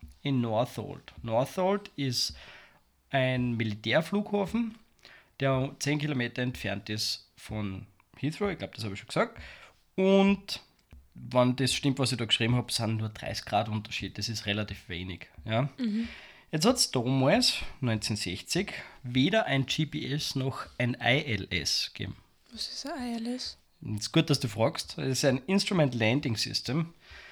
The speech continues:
Speaker 1: Das ist ein System, das ein Flughafen hat, um,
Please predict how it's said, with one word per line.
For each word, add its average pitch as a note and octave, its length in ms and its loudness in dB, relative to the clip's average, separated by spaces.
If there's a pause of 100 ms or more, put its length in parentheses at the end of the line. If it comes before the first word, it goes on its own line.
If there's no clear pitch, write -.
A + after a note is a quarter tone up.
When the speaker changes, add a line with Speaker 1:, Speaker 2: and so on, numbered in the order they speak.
(260)
Speaker 1:
Das C3+ 240 2
ist D3+ 280 4
ein A#2 360 -2
System, D3 400 0
das D3 160 2
ein A#2+ 60 0
Flughafen G3 640 2
hat, F#3 260 0 (540)
um, D3+ 640 6